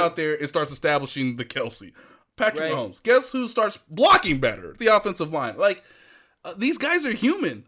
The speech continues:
Speaker 1: I, I, I
Speaker 2: Mm-hmm.
Speaker 1: think that's, that is one of the biggest things that I did not realize I was gonna have to say a lot this year, um,
Speaker 2: Yep.
Speaker 1: in light of even the pandemic. But these dudes are so human,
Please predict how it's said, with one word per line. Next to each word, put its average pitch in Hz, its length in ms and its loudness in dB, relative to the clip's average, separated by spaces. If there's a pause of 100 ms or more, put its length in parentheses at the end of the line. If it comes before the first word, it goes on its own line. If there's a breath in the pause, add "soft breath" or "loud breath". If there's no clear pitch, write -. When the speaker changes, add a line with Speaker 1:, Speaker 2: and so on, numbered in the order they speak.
Speaker 1:
I, 190 120 2
I, 196 120 4
I 190 120 -4 (120)
Speaker 2:
Mm-hmm. 208 80 -2
Speaker 1:
think 254 200 -2
that's, 226 400 0 (880 soft breath)
that 196 200 -2
is 226 140 -6
one 196 120 -6
of 175 80 -4
the 143 80 -6
biggest 160 440 -10
things 160 160 -4
that 123 80 -6
I 120 80 -2
did 127 120 -6
not 113 180 -6
realize 123 280 -4
I 120 40 -6
was 110 100 -10
gonna 113 140 -10
have 104 120 -10
to - 80 -18
say 113 200 -8
a 147 80 -4
lot 175 200 -4
this 185 220 -12
year, 220 300 -10 (180)
um, 127 340 -2
Speaker 2:
Yep. 151 160 -6
Speaker 1:
in 123 160 -4
light 127 220 -2
of 165 100 -2
even 180 160 -10
the 180 80 -6
pandemic. 185 480 -8
But 135 120 -12
these 247 200 -6
dudes 196 260 -10
are 123 100 -6
so 160 300 -4
human, 135 600 -6